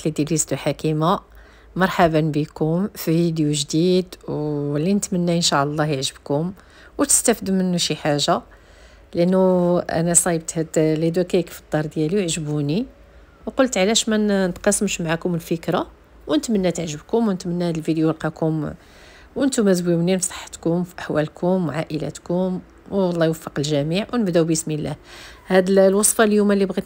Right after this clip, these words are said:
نقترحها عليكم هي، آم، آه، بريباراسيون ديال واحد، آه، بريباراسيون وحدة غادي نصاوب منها جوج ديال لي كيك. الوصفة سهلة، مكونات، آه، بسيطة، ونتيجة رائعة، يعني إلا وجدتوهم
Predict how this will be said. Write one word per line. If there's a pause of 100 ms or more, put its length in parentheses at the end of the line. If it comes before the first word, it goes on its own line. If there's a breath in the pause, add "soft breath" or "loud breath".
نقترحها
عليكم
هي،
آم، (720 loud breath)
آه، (340)
بريباراسيون
ديال (180)
واحد،
آه، (100)
بريباراسيون
وحدة (120)
غادي
نصاوب
منها
جوج
ديال
لي
كيك. (760 soft breath)
الوصفة
سهلة، (500)
مكونات،
آه،
بسيطة، (580 loud breath)
ونتيجة
رائعة،
يعني
إلا
وجدتوهم